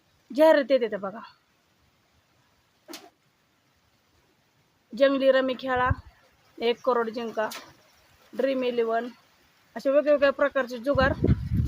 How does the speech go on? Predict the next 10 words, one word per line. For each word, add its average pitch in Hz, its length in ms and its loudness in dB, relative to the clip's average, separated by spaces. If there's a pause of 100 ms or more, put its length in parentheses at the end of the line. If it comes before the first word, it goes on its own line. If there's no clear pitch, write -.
(460)
अख्ख्या - 240 -2
तरुणांना 262 640 0 (600)
लावायचा 247 420 2
प्रयत्नही 254 560 -2 (1300)
कंपन्या 254 380 -2
करतात 269 360 -2 (380)
आणि 226 120 -6
त्यात 262 200 -2
आपला 247 300 -2
स्वतःचा 247 440 -2